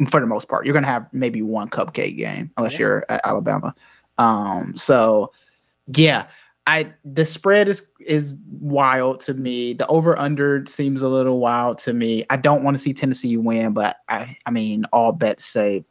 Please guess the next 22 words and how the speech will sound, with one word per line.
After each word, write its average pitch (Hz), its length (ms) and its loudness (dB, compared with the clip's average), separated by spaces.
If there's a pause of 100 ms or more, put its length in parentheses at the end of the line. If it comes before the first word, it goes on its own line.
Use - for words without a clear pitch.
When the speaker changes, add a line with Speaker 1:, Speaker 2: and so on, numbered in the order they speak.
Speaker 1:
Tennessee 110 420 0
will 113 480 2
win 143 200 2
that 151 160 4
game. 160 360 2
It's 165 140 2
a 196 60 6
Speaker 2:
Yep. 165 40 4
Speaker 1:
game 156 220 8
that 131 300 4
I 135 100 4
will 127 120 6
be 123 120 0
flipping 123 420 0
back 113 220 -2
and 110 120 -6
forth 107 340 0
when 117 120 -2
I'm 104 120 0
watching 101 260 0
Michigan - 280 -6
State. 98 280 -4